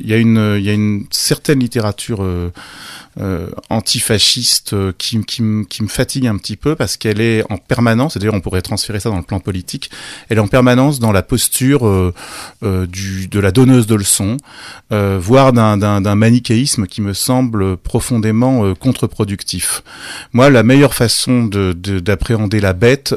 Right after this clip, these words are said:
c'est effectivement de me glisser dans sa peau. Alors après, euh, on peut, on peut faire semblant, euh, de ne pas comprendre. C'est un livre qui est facile à ne pas comprendre, <laughs> d'une certaine manière.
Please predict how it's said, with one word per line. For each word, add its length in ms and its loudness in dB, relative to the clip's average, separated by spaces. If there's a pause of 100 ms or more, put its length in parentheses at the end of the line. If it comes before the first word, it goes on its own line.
c'est 300 -2
effectivement 600 -2
de 60 4
me 140 2
glisser 260 -4
dans 60 0
sa 160 -4
peau. 260 -2
Alors 200 -2
après, 420 0 (760)
euh, 440 0 (120)
on 80 -2
peut, 800 -2 (500)
on 100 -8
peut 200 0
faire 240 -4
semblant, 500 0 (540)
euh, 300 -2
de 160 -6
ne 100 -2
pas 360 4
comprendre. 540 -6 (800)
C'est 160 -14
un 80 -2
livre 160 2
qui 80 -4
est 40 0
facile 320 -4
à 40 -2
ne 60 -4
pas 120 -2
comprendre, 460 -10 (320)
<laughs> 300 -20
d'une 160 -10
certaine 300 -6
manière. 360 -2